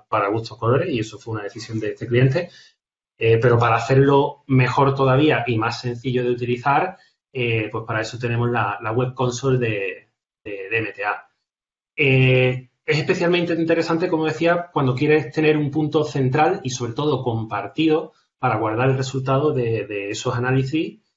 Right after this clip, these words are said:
y simplificar la interacción de los desarrolladores con la herramienta. Al final estás utilizando una interfaz visual, no tienes que andar picando comandos y demás, Y, bueno, hace que las demos de Miguel sean más chulas también, con lo cual, eh, me imagino que tiraremos por aquí a enseñaros el,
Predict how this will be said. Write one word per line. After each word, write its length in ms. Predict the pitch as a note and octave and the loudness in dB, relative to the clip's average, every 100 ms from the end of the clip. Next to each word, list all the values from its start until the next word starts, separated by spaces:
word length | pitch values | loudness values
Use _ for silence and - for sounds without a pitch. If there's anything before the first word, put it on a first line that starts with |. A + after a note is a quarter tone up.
| _ _ | _ _
y 140 | - C#3 | -4 -2
simplificar 680 | C3+ C3+ C3 B2+ B2+ C3+ D3 | 2 2 2 2 2 2 2
la 80 | D#3 | 2
interacción 500 | D3 C3 A#2+ C3+ C3+ | 2 -2 0 0 2
de 140 | D3+ | 2
los 160 | C3 A#2+ | 2 0
desarrolladores 520 | A#2 A2+ A2 A#2+ C3+ | -2 -4 -2 -2 -2
con 120 | C3 | -2
la 80 | A2+ | -4
herramienta. 360 | A2 D3 D3 | -2 -4 -4
Al 60 | G#2+ | -8
final 500 | - A2 B2 C3+ C3+ _ _ | -8 -6 -2 -2 -4 _ _
estás 320 | - A#2+ B2 A#2 | -10 -6 -2 -2
utilizando 440 | B2+ A#2+ A#2+ B2 | 0 0 0 -2
una 100 | B2 | -2
interfaz 400 | B2 A#2+ - A#2+ | -2 -4 -6 -4
visual, 320 | B2 D#3 D3+ | -4 0 0
no 100 | D3 | 0
tienes 220 | B2 A#2 | -2 -4
que 60 | A#2+ | -4
andar 240 | A#2+ A#2+ | -2 -2
picando 320 | A#2 B2 A#2+ A#2+ | -4 -4 -4 -4
comandos 360 | B2 B2+ B2+ | -2 -2 -2
y 40 | B2+ | 0
demás, 320 | C3+ D#3+ F3 _ _ _ _ _ _ | 0 0 -4 _ _ _ _ _ _
Y, 400 | D#3 C3 C3 B2 | 0 4 4 4
bueno, 360 | B2 D3+ G2+ - | 2 0 -2 -4
hace 300 | B2+ - C3 | -6 -4 -2
que 100 | C3+ | 0
las 220 | C3 A#2+ | 2 2
demos 580 | C3+ C3+ C3+ C3 C3 B2+ | 2 2 2 0 0 -2
de 100 | C3+ | 0
Miguel 240 | C3 C#3 | 0 0
sean 240 | C#3 D3 A#2 | -2 -4 -4
más 120 | G#2 | -8
chulas 280 | - G#2+ G#2 | -6 -8 -8
también, 360 | G#2 D3+ D3 | -4 -2 -2
con 140 | A2+ G2+ | -4 -10
lo 120 | G2+ | -8
cual, 360 | A2+ A#2+ C3+ B2+ | -4 -2 -2 -6
eh, 200 | A2+ A2+ | -14 -12
me 80 | A#2+ | -10
imagino 340 | A2 A2+ B2 | -8 -4 -4
que 100 | B2+ | -4
tiraremos 440 | B2 B2+ A#2+ A#2+ A#2 | -2 0 0 0 -4
por 100 | A#2 | -6
aquí 280 | A2 A#2 A2 | -4 -2 -2
a 80 | |
enseñaros 500 | G#2+ G#2+ A2+ G#2+ G2+ G2+ | -4 -6 -4 -2 -2 -2
el, 380 | G#2 G2 G2 | -4 -4 -8